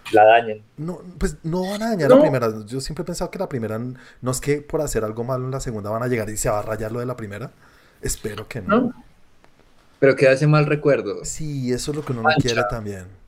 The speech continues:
Speaker 1: Ujú.
Speaker 3: Sí, sí. No, yo diría, o sea, han, han habido situaciones en las que la segunda temporada de la serie uno dice, "No, esto no puede, o sea, no, no creo que se pueda mejorar", y terminan mejorándolo y haciendo otra cosa.
Speaker 1: Pues, sí,
Speaker 3: Lo
Speaker 1: vale.
Speaker 3: que pasa es que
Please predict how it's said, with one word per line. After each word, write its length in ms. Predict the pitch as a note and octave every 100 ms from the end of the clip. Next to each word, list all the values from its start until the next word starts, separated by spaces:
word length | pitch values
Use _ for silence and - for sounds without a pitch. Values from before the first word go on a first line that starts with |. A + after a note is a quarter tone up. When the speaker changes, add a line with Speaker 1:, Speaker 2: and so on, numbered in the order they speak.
| -
Speaker 1:
Ujú. 440 | A#2 C3 F3+ A#3 - _ _ _ _
Speaker 3:
Sí, 480 | - - A#3+ A#3+ A#3+
sí. 380 | - A3 G#3+ C3+ - - -
No, 240 | G#3+ B3+ F#3+
yo 140 | F3+
diría, 360 | F#3+ G3 A3+ G3+
o 80 | D#3+
sea, 220 | D3+ D#3
han, 140 | D#3+ - - - D3+
han 100 | E3+
habido 200 | G3+ A3
situaciones 560 | G3 G3+ - D3 D3
en 100 | F3+ F3
las 140 | D3
que 360 | - C#3+ C3+ C3 - _ -
la 160 | D3
segunda 400 | C3+ C3+ C#3 C#3
temporada 420 | C#3+ E3 D#3 C3+
de 40 | C#3
la 100 | D3+
serie 240 | C#3 C3+
uno 160 | C3 C#3
dice, 240 | C#3+ C#3+
"No, 140 | D3 B2
esto 160 | -
no 140 | B2+ B2
puede, 220 | C#3+ C#3
o 40 | -
sea, 140 | D3
no, 180 | C#3+ C#3
no 100 | D3
creo 140 | C3+ C#3+
que 80 |
se 100 | C3+ -
pueda 180 | C3+
mejorar", 420 | C3 C3+ C#3 A#2+ A#2
y 80 | B2
terminan 380 | B2+ B2+ B2 B2
mejorándolo 540 | C3 C3 A2 A#2 C3
y 40 | B2+
haciendo 260 | - A2+
otra 160 | A2+ A#2+
cosa. 320 | D3 C#3+ E3+ - - - - -
Speaker 1:
Pues, 160 | A#2
sí, 80 | A2
Speaker 3:
Lo 100 | C3+
Speaker 1:
vale. 80 | D#3
Speaker 3:
que 100 | -
pasa 260 | - D3+ C#3+
es 100 | C#3
que 280 | E3 E3